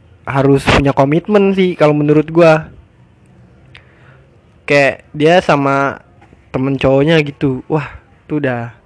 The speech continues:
udah nggak banget sih kalau menurut gua ya. Walau-, walaupun emang tuh sahabat gitu,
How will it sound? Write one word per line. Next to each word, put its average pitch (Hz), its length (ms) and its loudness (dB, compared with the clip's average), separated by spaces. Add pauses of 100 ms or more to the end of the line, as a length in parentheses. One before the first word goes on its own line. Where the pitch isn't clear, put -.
(640)
udah 139 160 -2
nggak 127 160 -4
banget 147 280 -4
sih 165 200 -4
kalau 135 160 -2
menurut 131 400 -4
gua 156 160 2
ya. 131 160 -2 (720)
Walau-, 131 320 -4 (240)
walaupun 135 440 -2 (920)
emang 135 480 -4
tuh 143 160 -2
sahabat 143 640 0
gitu, 139 400 -2